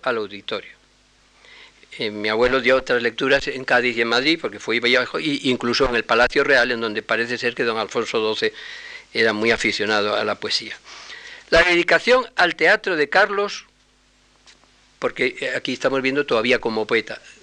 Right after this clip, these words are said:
proviene de que fue durante once años crítico teatral, y naturalmente en estos once años pudo familiarizarse mucho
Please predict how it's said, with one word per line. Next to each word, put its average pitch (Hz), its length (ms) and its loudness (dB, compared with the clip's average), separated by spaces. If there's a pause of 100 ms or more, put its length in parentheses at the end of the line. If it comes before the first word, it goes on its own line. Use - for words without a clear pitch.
(920)
proviene 190 420 4
de 160 140 -4
que 156 100 2
fue 226 200 4
durante 160 480 -2
once 165 340 2
años 190 320 0
crítico 185 540 -2
teatral, 123 480 2 (280)
y 135 120 -10
naturalmente 139 680 0 (320)
en 117 140 -6
estos 127 260 -2
once 131 220 0
años 127 220 2
pudo 135 320 0 (260)
familiarizarse 127 680 2
mucho 147 320 0